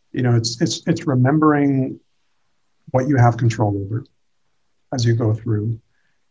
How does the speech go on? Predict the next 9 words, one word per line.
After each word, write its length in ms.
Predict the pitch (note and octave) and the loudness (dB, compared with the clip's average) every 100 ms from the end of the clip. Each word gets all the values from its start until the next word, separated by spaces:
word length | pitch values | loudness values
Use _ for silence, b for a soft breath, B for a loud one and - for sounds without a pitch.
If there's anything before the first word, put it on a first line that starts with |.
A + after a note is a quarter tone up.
| _ _ _ _ | _ _ _ _
and 160 | C#3 A#2 | 0 4
then 520 | B2 B2+ B2 A2+ - | 4 4 4 2 -4
taking 320 | - C#3 A2 A2+ | -4 -4 0 0
s-, 240 | - - _ _ | 0 -10 _ _
taking 340 | C3+ A#2 B2+ A#2+ | -6 -2 -2 -2
action 400 | A#2 - A2 A2 _ - | -6 -6 -10 -10 _ -4
and 160 | B2 | -4
taking, 320 | C#3 A2+ - - | -2 -4 -4 -8
and 340 | C3 A2 A2 | 0 0 0